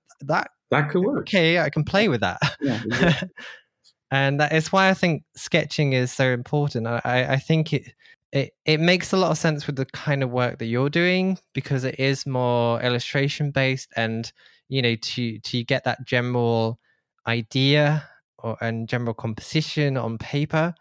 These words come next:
Speaker 1: makes a lot of sense. And it also makes a lot of sense using, um, paper and a light box or paper and tracing paper.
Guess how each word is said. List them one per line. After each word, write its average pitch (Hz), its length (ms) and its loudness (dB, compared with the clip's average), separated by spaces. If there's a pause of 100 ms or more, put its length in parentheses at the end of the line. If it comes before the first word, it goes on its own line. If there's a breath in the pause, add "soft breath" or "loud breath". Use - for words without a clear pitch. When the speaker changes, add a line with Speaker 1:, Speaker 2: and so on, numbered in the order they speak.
(300 soft breath)
Speaker 1:
makes 127 320 0
a 135 40 -2
lot 120 120 -2
of 117 60 -8
sense. 139 360 -2
And 127 80 -4
it 123 80 -4
also 139 260 -2
makes 131 280 -4
a 131 60 -4
lot 120 120 -2
of 117 60 -8
sense 120 340 -4
using, 120 760 0 (540 soft breath)
um, 113 520 0
paper 143 400 -2
and 123 100 -2
a 110 200 2
light 120 260 0
box - 320 -4
or 113 100 -2
paper 127 380 -4
and 117 120 -4
tracing 123 360 -4
paper. 165 500 0